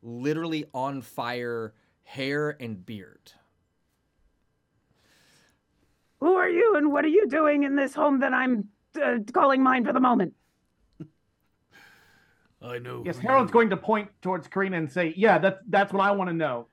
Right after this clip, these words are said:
Speaker 4: Th-, that, more or less."
Speaker 3: I know who you are, Orkira. Um,
Speaker 2: Okay, yeah, I don't know who you are, and this is my god's home, so who are you?
Speaker 3: And I know
Speaker 4: Yeah, and
Speaker 3: that
Speaker 4: are you
Speaker 3: as
Speaker 4: wearing
Speaker 3: well.
Speaker 4: anything under that? Because that's important.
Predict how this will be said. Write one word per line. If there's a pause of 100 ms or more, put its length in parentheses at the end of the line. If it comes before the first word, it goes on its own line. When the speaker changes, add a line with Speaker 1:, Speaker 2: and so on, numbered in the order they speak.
Speaker 4:
Th-,
that, (240)
more
or
less." (400)
Speaker 3:
I
know
who
you
are, (340)
Orkira. (1400)
Um,
Speaker 2:
Okay,
yeah,
I
don't
know
who
you
are,
and
this
is
my (140)
god's
home,
so
who
are
you?
Speaker 3:
And
I
know
Speaker 4:
Yeah,
and
Speaker 3:
that
Speaker 4:
are
you
Speaker 3:
as
Speaker 4:
wearing
Speaker 3:
well.
Speaker 4:
anything
under
that?
Because
that's
important.